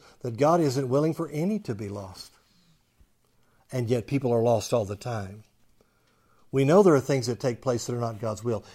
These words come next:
It was not God's will for the Hamas terrorists to torture and murder and, and, and do the terrifying things they did to the Israelis on October the seventh. That was not the will of God.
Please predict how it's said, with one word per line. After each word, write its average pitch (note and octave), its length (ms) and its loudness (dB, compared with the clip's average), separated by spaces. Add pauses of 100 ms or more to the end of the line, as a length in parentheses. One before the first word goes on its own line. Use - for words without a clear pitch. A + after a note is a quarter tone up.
(140)
It C#3+ 180 -2
was D3 460 4
not B2 220 0
God's A2 320 -2
will G#2 320 -8 (460)
for C3+ 100 -4
the A#2 120 0
Hamas B2+ 440 0
terrorists G#2+ 680 -6 (580)
to - 140 -2
torture - 720 0
and A2 240 -4
murder A2 420 2 (560)
and, A#2 280 -4
and, B2 120 -8
and A#2+ 380 -6
do C3+ 80 2
the B2 100 0
terrifying C3+ 540 0
things B2 300 -2
they A#2 40 -4
did A#2+ 160 -2
to A#2 80 -8
the A2 60 -4
Israelis G#2+ 540 -4 (340)
on A#2 140 -2
October G#2 400 -6
the F#2+ 100 -16
seventh. G2 480 -12 (180)
That C3+ 160 4
was A2+ 220 -2
not C#3 240 0
the B2+ 60 -2
will A2+ 180 0
of G2 140 -8
God. F#2+ 420 -12